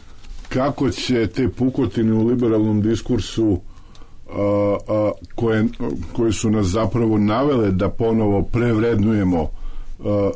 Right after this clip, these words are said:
Staljinovo, Staljinovo istorijsko delo, kako će se one odraziti na našu percepciju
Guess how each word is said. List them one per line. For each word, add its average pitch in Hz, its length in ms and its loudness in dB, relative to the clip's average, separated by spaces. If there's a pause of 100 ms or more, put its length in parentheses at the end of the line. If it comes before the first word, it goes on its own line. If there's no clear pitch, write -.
Staljinovo, 104 1000 0
Staljinovo 107 560 0
istorijsko 104 540 0
delo, 123 280 2
kako 131 280 -2
će 110 140 -2
se 113 120 0
one 127 160 2
odraziti 110 760 0 (360)
na 110 360 2
našu 107 400 0
percepciju 113 800 0